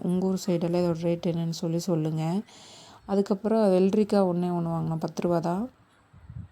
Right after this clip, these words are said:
அது ஒரு நாள் எங்க பாப்பா ஸ்கூலுக்கு கொண்டு போறதுக்காக கேட்டுச்சுன்னு சொல்லி வாங்கினேன்.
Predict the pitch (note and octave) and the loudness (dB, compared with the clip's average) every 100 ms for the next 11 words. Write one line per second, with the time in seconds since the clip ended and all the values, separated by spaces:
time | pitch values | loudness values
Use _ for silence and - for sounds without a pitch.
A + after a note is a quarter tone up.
0 | - F#3 F3+ F3 F3 F#3+ F#3 F3 E3 F3 | -6 -2 2 2 2 0 0 -2 -2 -2
1 | E3+ F3 - F#3+ F3+ F3+ E3+ F3 E3+ F3+ | -2 -6 -2 -4 0 0 0 0 0 -2
2 | F3 F3 E3+ - F3 F3 E3+ E3+ E3 G#3+ | -2 -2 -4 -2 -2 0 0 0 0 -2